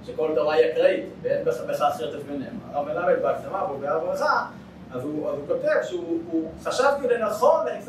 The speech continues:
חשבתי לנושאים מרכזיים, כדי, אתה יודע, וגם כדי להראות שיש בספר קו וסדר עלייה של הצדיק בעבודתו,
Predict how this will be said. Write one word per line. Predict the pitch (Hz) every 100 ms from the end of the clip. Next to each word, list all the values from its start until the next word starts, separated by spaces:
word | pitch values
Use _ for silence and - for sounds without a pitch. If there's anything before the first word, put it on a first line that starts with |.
| 233 -
חשבתי | 180 202 208 -
לנושאים | 220 185 175 202
מרכזיים, | 180 160 160 - - - - - - - - - -
כדי, | - 240 247 494 - - - -
אתה | 143
יודע, | - 233 240
וגם | - 214
כדי | 196 190
להראות | 165 160 - -
שיש | -
בספר | - - - 185
קו | - 202 -
וסדר | - 190 175 156
עלייה | 175 180
של | 160
הצדיק | 139 - 147 160
בעבודתו, | 143 127 127 123 123 -